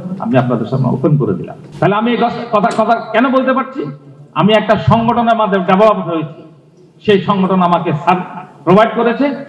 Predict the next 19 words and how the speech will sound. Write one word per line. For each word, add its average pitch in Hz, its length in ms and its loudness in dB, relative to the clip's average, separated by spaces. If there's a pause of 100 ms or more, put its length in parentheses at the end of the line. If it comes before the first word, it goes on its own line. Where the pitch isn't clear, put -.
আমি 165 180 4
সেটা 156 220 2
সমাজে 165 480 -2 (920)
প্রতিস্থাপিত 214 500 0
করেছি, 143 480 -4
প্রতি-, 226 460 -2
প্রতিফলিত 208 520 0
করেছি। - 380 -12 (340)
তাহলে 147 140 4
আমাদের 165 320 2 (320)
যে 139 80 -2
শাসনতন্ত্র 156 580 2
ভাইয়ের - 640 2 (100)
বলেছেন 143 380 0
যে 160 100 2 (760)
আমাদের 220 600 0 (140)
মধ্যে 180 320 0
যদি 151 320 0 (680)
আমরা 123 280 4